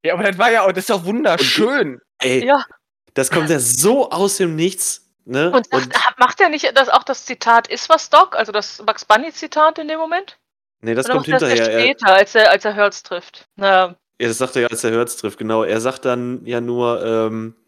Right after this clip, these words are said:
Speaker 2: „Esst, esst euer Gemüse.“
Speaker 3: Ach ja, genau.
Speaker 2: Genau. „Eat your vegetables.“ <laughs> So gut,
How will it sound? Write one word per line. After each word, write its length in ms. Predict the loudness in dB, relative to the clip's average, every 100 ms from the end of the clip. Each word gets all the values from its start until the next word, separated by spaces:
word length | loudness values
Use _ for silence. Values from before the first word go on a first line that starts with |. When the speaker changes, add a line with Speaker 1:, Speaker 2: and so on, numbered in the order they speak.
| _ -8
Speaker 2:
„Esst, 320 | -8 -8 -18 _ _
esst 200 | -6 -2
euer 160 | 0 0
Gemüse.“ 540 | 0 -2 -4 -6 -8 _ _ _ -6
Speaker 3:
Ach 120 | -4
ja, 140 | -4 -6
genau. 240 | -10 -16 _ _ _ _ _ _
Speaker 2:
Genau. 520 | -12 -6 -4 -4 -6 _ _ _ _ _
„Eat 200 | -8 -4
your 140 | -2
vegetables.“ 720 | -2 -4 -6 -8 -8 -8 -12 _
<laughs> 40 | -16 -8 -6 -4 -4 -4 -4 -6 -8 -12 -20 -20 -20 -20 -20 -20 -20 _ -12 -12 -16 _ _ _ _ -20 _ _ -12 -10 -8
So 320 | -6 -4 -2
gut, 340 | 0 2 0